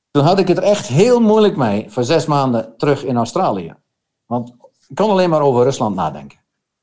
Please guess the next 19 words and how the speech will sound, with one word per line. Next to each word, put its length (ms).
In 120
die 100
tijd 240
werkten 340
we 100
weer 160
in 120
India 400
voor 160
de 80
missie 340
in 120
onze 240
kerk, 460
hier 160
in, 280
in 140
Melbourne. 360
En 1000